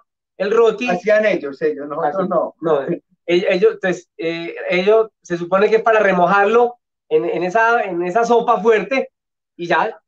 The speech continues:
Speaker 1: pero es que no había más. Eso se terminó convirtiendo en, en, en un manjar. Sin embargo, los primeros días, vea,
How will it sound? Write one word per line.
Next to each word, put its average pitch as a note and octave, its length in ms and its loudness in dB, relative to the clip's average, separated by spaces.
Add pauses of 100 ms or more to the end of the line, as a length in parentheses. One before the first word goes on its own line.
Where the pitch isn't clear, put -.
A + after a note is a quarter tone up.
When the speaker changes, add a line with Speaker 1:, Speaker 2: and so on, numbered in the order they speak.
Speaker 1:
pero F3 240 -2
es - 100 -6
que G#3 80 -4
no G#3 80 4
había G#3+ 180 4
más. A3+ 340 2
Eso D#3+ 160 -12
se G3+ 100 -2
terminó E3+ 340 0
convirtiendo G3+ 540 -2
en, F3 280 -4
en, D#3 320 -8
en F3 140 -6
un E3+ 80 -4
manjar. F3+ 580 0 (180)
Sin F3 140 -2
embargo, F#3+ 280 2
los A#3+ 120 4
primeros G#3 320 0
días, C4 300 0 (440)
vea, F#3+ 340 0